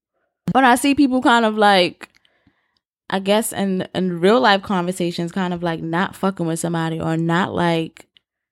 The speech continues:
knowing that whatever somebody else represents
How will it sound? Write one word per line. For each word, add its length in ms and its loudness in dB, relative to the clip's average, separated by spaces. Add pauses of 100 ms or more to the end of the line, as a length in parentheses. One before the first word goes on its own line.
(300)
knowing 400 2
that 240 4 (180)
whatever 380 4
somebody 380 2
else 180 4
represents 640 -2